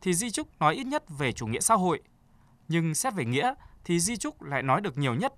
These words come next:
với những tư tưởng lớn và phương pháp sáng tạo về chủ nghĩa xã hội và chủ nghĩa xã hội Việt Nam. Đó là phong cách, là bản lĩnh Hồ Chí Minh. Nửa thế kỷ đã qua kể từ khi người ra đi, cũng là nửa thế kỷ chúng ta học tập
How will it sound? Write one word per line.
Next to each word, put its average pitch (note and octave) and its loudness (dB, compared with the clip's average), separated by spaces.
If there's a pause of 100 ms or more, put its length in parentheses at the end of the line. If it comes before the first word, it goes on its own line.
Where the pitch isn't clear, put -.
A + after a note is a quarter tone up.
(140)
với B2+ -2
những D#3 -4
tư A#3+ -6
tưởng D3+ -2
lớn C#3 -2 (200)
và B2 6
phương F3+ -4
pháp C4 0
sáng F#3 -2
tạo F3 4
về B2+ -2
chủ A#2+ -6
nghĩa G#2 -4
xã G#3+ 2
hội E3+ 2 (320)
và D#3 6
chủ D3 -4
nghĩa A#2 -4
xã - 2
hội G#3 0
Việt A2 -2
Nam. D#3+ 4 (920)
Đó E3 10
là A#3+ 0
phong G#3 -4
cách, C4+ 2 (220)
là E3+ 4
bản D3+ 6
lĩnh D#3+ -2
Hồ E3 -2
Chí D#3 -4
Minh. F#3 2 (720)
Nửa F3+ 4
thế G3+ -2
kỷ F#3+ -2
đã C#3+ 0
qua F#3+ 4 (120)
kể D#3 2
từ C#3+ -2
khi A#3 -6
người E3 0
ra F3+ -2
đi, F3 4 (360)
cũng A3+ -4
là C4+ 4
nửa D#3 0
thế G#3 -6
kỷ C3+ -2
chúng F#3 -10
ta A#3 4
học F3 0
tập C3+ 4